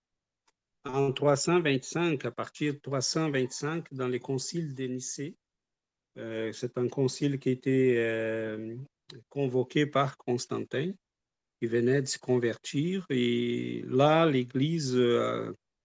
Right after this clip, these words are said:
catholique, comme on la connaît, commence à s'imposer, parce que c'était l'Église de Rome, et Rome était le centre du pouvoir.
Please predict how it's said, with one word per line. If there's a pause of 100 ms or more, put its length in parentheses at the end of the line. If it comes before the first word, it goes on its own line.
(200)
catholique,
comme
on
la
connaît,
commence
à
s'imposer,
parce
que
c'était
l'Église (100)
de
Rome, (960)
et
Rome
était
le
centre
du
pouvoir.